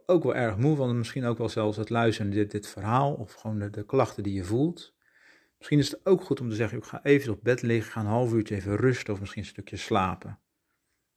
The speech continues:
Je kan altijd zeggen, "Ik luister de podcast straks nog een keer." Gewoon om eigenlijk wat ik heb verteld, eh, erin te slijpen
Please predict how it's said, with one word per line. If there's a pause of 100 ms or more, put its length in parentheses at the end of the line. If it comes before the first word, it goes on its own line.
(260)
Je
kan
altijd
zeggen,
"Ik
luister
de
podcast
straks
nog
een
keer." (420)
Gewoon
om
eigenlijk
wat
ik
heb
verteld, (480)
eh,
erin
te
slijpen